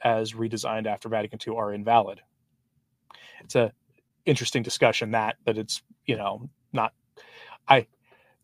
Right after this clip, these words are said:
it, it doesn't keep, it's not in keeping with what he has said on that subject. So I'm suspicious of it, and I will remain suspicious until someone actually provides photo evidence of it, <laughs> or until, uh, Vigano himself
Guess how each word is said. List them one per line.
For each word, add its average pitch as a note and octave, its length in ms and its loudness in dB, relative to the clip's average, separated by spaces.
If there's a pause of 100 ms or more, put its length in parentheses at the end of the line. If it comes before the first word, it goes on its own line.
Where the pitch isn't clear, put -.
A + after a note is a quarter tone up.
(440)
it, F#3 160 -4
it E3 100 4
doesn't D#3+ 300 8
keep, D#3 260 2
it's C#3+ 160 2
not D3 140 8
in A#2+ 80 0
keeping A2+ 300 -4
with G#2+ 140 -6
what A2 80 -4
he G#2 60 -6
has G2 100 -8
said G#2 300 -4
on A#2 240 2
that G#2+ 160 -6
subject. G#2+ 400 -2
So B2+ 160 6
I'm B2 180 8
suspicious - 600 2
of G#2 140 -2
it, A2 180 -4
and A#2 160 -2
I A2+ 80 4
will A#2 180 2
remain D#3 300 4
suspicious - 580 -2
until A#2+ 180 -4
someone B2 320 -2
actually G#2+ 260 -6
provides G#2 520 -2 (480)
photo A#2+ 300 6
evidence G#2+ 460 2
of B2 180 6
it, - 180 -2 (180)
<laughs> - 160 -10
or B2+ 540 10
until, A#2+ 560 2
uh, A2 220 0
Vigano A2 280 -4
himself A2+ 460 2